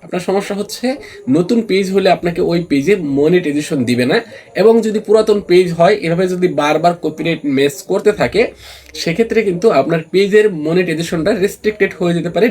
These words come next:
ডিমনিটাইজেশন হয়ে যেতে পারে, কিংবা এইটার জন্য আপনার পেজের রিকমেন্ডেশন সাসপেন্ড হতে পারে। ঠিক আছে, রিকমেন্ডেশন সাসপেন্ড হলে কিন্তু ওই পেজ থেকে আপনি পরবর্তীতে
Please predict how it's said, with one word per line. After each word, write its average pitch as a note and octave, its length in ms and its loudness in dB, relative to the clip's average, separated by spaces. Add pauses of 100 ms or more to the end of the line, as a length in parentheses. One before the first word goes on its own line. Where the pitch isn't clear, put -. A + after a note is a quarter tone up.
ডিমনিটাইজেশন E3+ 720 0
হয়ে D#3+ 180 4
যেতে C#3+ 200 -4
পারে, E3 120 0 (400)
কিংবা A3+ 280 4 (220)
এইটার G#3+ 320 4
জন্য D#3+ 160 0 (440)
আপনার F#3+ 220 0 (180)
পেজের G3 400 2 (240)
রিকমেন্ডেশন F#3+ 600 0 (160)
সাসপেন্ড F3 460 -2 (120)
হতে C3 280 0
পারে। A#2 180 -8 (320)
ঠিক G3+ 220 0
আছে, A3 180 -2 (520)
রিকমেন্ডেশন C3+ 540 2 (100)
সাসপেন্ড G#3 380 -2 (100)
হলে G3 240 0
কিন্তু E3 200 -4 (120)
ওই F#3 100 2 (100)
পেজ F#3 140 -2 (100)
থেকে F3 140 -2 (100)
আপনি G#3 120 -8 (140)
পরবর্তীতে F3+ 400 -4